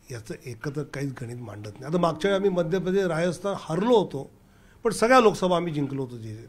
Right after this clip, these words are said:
त्यामुळे त्याचा तसा काही संबंध नाही. पण हे खरं आहे की कर्नाटक जिंकल्यानंतर काँग्रेसने इंडी अलायन्समध्ये तोपर्यंत नितीश कुमार का ममता बॅनर्जी कोणतरी निमंत्रण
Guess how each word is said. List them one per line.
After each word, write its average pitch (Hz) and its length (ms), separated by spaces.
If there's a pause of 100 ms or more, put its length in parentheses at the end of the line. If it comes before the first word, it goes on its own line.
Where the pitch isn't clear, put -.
(100)
त्यामुळे 190 280
त्याचा 185 280 (240)
तसा 180 220
काही 226 180
संबंध 185 400
नाही. 135 200 (680)
पण 220 100
हे 170 240
खरं 208 160
आहे 147 160 (420)
की 226 60 (160)
कर्नाटक 190 600 (100)
जिंकल्यानंतर 190 840 (500)
काँग्रेसने 185 800 (400)
इंडी 143 360
अलायन्समध्ये 160 920 (140)
तोपर्यंत 160 460
नितीश 147 340
कुमार 151 360
का 147 160
ममता 139 380
बॅनर्जी 151 480 (480)
कोणतरी 160 300
निमंत्रण 185 560